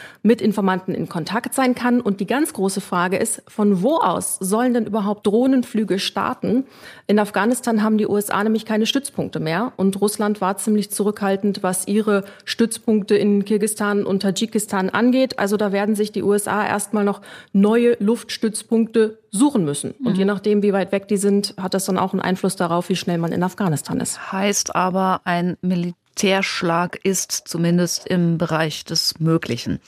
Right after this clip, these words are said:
Speaker 2: Das hat er nicht ausgeschlossen.
Speaker 1: Genau.
Speaker 2: Der Präsident sagte auch, die Evakuierung werde wie geplant fortgesetzt, also bis zum einunddreißigsten August. Bleibt es dabei?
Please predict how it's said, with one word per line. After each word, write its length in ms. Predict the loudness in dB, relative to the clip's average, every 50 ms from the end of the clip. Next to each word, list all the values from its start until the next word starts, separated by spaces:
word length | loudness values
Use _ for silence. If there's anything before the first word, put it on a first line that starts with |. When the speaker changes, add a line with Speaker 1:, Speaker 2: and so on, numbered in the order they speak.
| -16 -14 -14 -14 -14 -6
Speaker 2:
Das 100 | -2 -2
hat 140 | 2 2 4
er 60 | 4
nicht 180 | 4 4 4
ausgeschlossen. 760 | 2 2 2 0 -4 -6 -8 -8 -8 -6 -6 -6 -8 -8 -10 _ _ _ -18 -18 -14 -4 0
Speaker 1:
Genau. 340 | 0 2 2 2 -2 -4 -8 -14 -20 -20 _ _ _ _ _ _ -2
Speaker 2:
Der 80 | -2 0
Präsident 420 | 2 2 0 2 2 2 2 4
sagte 300 | 2 0 0 0 0 0
auch, 100 | 0 0
die 220 | 0 0 0 0 2
Evakuierung 760 | 2 0 -2 -2 -2 -4 -2 2 4 4 4 4 4 2 2
werde 300 | 2 2 0 0 0 0
wie 140 | 0 2 2
geplant 500 | 2 0 -2 -2 -2 0 0 0 -2 -2
fortgesetzt, 840 | -2 -2 0 0 0 -2 -4 -6 -2 0 0 0 0 -2 -4 -4 -2
also 260 | 0 0 2 0 0
bis 220 | 0 0 -2 -2 -2
zum 180 | -4 -4 -2 -2
einunddreißigsten 840 | -2 0 2 2 2 2 2 2 0 0 0 -2 -4 -4 -2 -2
August. 340 | -2 0 0 -2 -2 -2 -4
Bleibt 300 | -2 -2 -2 -2 -2 -4
es 120 | -8 -4 -2
dabei? 380 | -2 0 0 0 0 0 -2